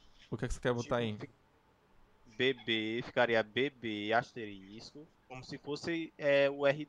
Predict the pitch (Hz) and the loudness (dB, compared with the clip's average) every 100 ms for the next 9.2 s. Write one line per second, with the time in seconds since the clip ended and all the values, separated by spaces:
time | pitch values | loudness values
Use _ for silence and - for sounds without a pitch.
0 | - 110 101 92 - - _ _ 120 117 | -12 -14 -12 -16 -20 -20 _ _ -18 -16
1 | 117 104 98 - - - - - - - | -16 -18 -18 -18 -18 -20 -20 -18 -16 -14
2 | - - - - - - 131 131 139 117 | -14 -14 -20 -20 -16 -6 -4 -2 -4 -2
3 | 147 - 160 156 151 127 156 160 165 165 | -2 2 4 4 4 6 4 6 4 4
4 | 175 165 123 110 117 120 147 - 143 143 | 2 0 -2 -4 -6 -2 -2 4 4 6
5 | 143 143 - 185 185 170 - 151 139 143 | 6 6 4 4 6 4 4 4 10 12
6 | 143 - 147 135 131 160 - - 160 - | 12 8 6 8 8 6 6 8 8 6
7 | - - - - - - 151 185 190 208 | -10 -20 -20 -20 -8 4 10 12 12 10
8 | 214 208 202 208 208 208 - 233 233 - | 10 10 12 12 12 12 12 12 12 8
9 | 190 123 | 8 8